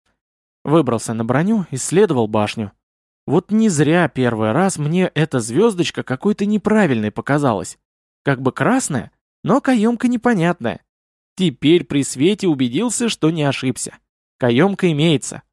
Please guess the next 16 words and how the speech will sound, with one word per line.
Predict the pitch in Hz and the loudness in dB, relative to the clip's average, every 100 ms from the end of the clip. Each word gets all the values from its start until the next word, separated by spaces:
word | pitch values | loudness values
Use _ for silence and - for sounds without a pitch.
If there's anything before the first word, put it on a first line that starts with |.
| _ | _
жёлтая. | 131 120 123 - 69 - _ _ _ _ | -4 0 0 0 -8 -10 _ _ _ _
И | - | 0
ещё | 135 127 165 | 2 2 2
знак | 160 139 143 - | 2 0 0 -2
в | |
центре, | - 117 101 110 104 _ _ _ _ | -4 -2 -2 -4 -8 _ _ _ _
тоже | 135 185 226 | 2 4 2
жёлтый. | 139 117 104 117 107 _ _ _ _ _ - | 2 0 0 -4 -8 _ _ _ _ _ -2
На | 139 | 0
серп | - 143 131 | 2 0 2
и | 131 | 0
молот | 139 226 233 220 | 2 2 2 2
ни | 226 | 2
разу | 202 202 196 | 4 2 2
не | 202 | 0
похожий. | 196 202 139 123 113 110 | 0 -2 0 0 0 -6